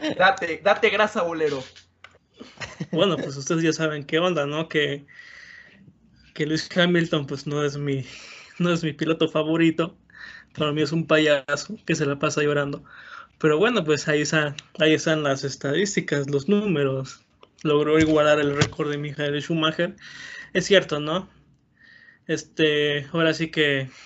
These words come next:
Speaker 2: Lewis Hamilton lo logró hacer con más carreras que Michael Schumacher, pero pues bueno, noventa y un victorias son noventa y un victorias. Ya va rumbo hacia, hacia su séptimo campeonato del mundo.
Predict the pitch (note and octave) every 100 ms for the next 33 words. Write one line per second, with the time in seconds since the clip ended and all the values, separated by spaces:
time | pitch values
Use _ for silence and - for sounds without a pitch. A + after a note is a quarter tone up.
0 | - - E3 - E3 E3 - D#3+ C#3+ C#3
1 | C#3 C#3 D#3 D3+ D#3 D3+ D3+ C#3+ C#3+ -
2 | D#3 C#3+ D3 D3 D3+ D3 D3+ D3 F3+ E3
3 | D#3 F#3+ F3+ D#3 C#3+ D#3 F3+ B3 E3+ D3+
4 | C#3+ C#3+ D3 D#3 E3+ F3 F3 E3 D3+ D3
5 | C#3+ C#3 C#3+ C#3 C#3+ C#3 F#3+ E3+ - -
6 | _ - - - - - - E3 D#3+ E3
7 | E3+ F3 E3+ E3 C#3+ C#3 - - D#3 E3
8 | D3+ D3 - D#3+ D#3+ D#3+ D#3 D3 C#3 C#3
9 | A#2+ - - - D3 D3+ D3 D3 E3 E3+
10 | F3 E3+ E3 G3+